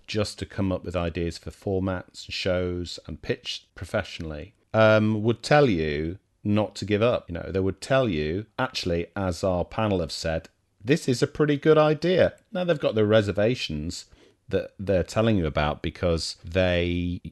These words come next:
you know that if you took that to a commissioning editor, that's what they'd say. So I don't want you to feel like this is a bad idea. They have all said they really loved it. They thought you had something.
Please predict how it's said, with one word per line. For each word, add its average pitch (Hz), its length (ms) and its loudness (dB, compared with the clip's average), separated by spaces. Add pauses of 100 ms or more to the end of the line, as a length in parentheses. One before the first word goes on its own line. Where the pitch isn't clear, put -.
you 92 160 -2
know 104 520 6
that 85 220 0
if - 160 -6
you 87 60 -2
took - 300 -4
that 85 260 -6
to 80 580 -4 (320)
a 76 480 -8
commissioning 85 460 -4
editor, 87 340 -4
that's 87 280 -4
what 90 120 -6
they'd 82 180 -6
say. 82 400 -6 (100)
So 113 520 6
I 117 100 4
don't 147 320 8
want 143 200 6
you 120 200 4
to 113 180 -2
feel 107 440 4
like 90 580 0
this 98 220 0
is 87 80 -2
a 90 60 0
bad 92 260 4
idea. 87 480 4
They 85 140 2
have 87 160 2
all 101 200 2
said 71 680 0
they 85 140 2
really 85 300 2
loved 90 360 0
it. 73 220 -2 (180)
They 85 120 0
thought 95 360 -2
you 82 140 -2
had 95 400 -4
something. 69 640 -6